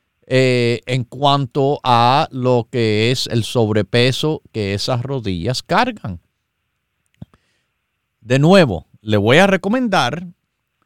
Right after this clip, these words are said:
primero que todo, como su amiga fue que le dijo que, que llame,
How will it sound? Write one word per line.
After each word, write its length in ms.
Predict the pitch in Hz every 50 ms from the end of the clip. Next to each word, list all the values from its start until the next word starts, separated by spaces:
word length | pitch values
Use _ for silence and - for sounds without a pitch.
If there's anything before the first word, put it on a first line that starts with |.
| _ _ _ _ _ _
primero 360 | - 185 233 262 302 302 302
que 120 | 240 269 254
todo, 360 | - 262 269 269 269 247 180
como 220 | - 196 175 175
su 180 | - - 180 160
amiga 380 | 151 147 160 185 202 196 220 202
fue 380 | - - 170 190 190 202 196 190
que 140 | - 180
le 140 | 156 143 135
dijo 500 | 127 147 165 175 170 190 185 180 170 - _
que, 580 | - 147 135 131 127 120 113 110 107 104 101 92 -
que 240 | 135 123 117 113 120
llame, 560 | 120 135 170 208 202 143 98 95 113 127